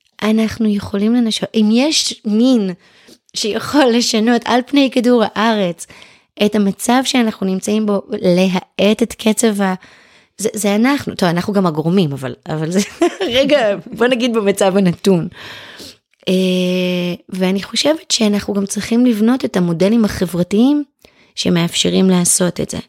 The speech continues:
ו-, ו-, וחלק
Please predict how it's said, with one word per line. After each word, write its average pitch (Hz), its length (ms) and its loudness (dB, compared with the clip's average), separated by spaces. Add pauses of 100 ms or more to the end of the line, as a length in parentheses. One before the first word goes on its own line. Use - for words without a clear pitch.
(1080)
ו-, 160 540 -4 (140)
ו-, 170 300 -2 (120)
וחלק - 760 -2